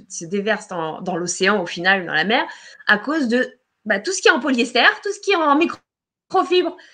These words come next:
J'ai fait, « Oh my God. » Et, euh,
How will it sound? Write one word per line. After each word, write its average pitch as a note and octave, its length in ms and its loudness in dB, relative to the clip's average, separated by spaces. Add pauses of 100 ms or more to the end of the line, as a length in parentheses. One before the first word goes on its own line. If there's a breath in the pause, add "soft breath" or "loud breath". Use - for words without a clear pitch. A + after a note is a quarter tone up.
(100)
J'ai A3 80 -4
fait, « A#3 220 -4
Oh D4 180 -2
my A#3 220 4
God. » D#3 220 0 (320)
Et, G3+ 200 4
euh, E3 600 4